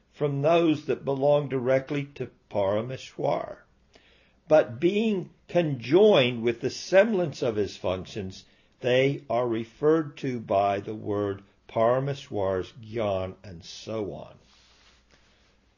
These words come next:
We come back to the Gaudiya perspective,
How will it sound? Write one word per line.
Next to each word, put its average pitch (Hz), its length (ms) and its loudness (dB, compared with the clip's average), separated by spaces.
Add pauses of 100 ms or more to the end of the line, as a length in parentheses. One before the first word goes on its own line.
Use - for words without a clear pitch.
(440)
We 120 140 -6
come 120 280 -4
back 139 480 2
to 123 500 2 (920)
the 113 100 -6
Gaudiya 123 560 4
perspective, - 800 -4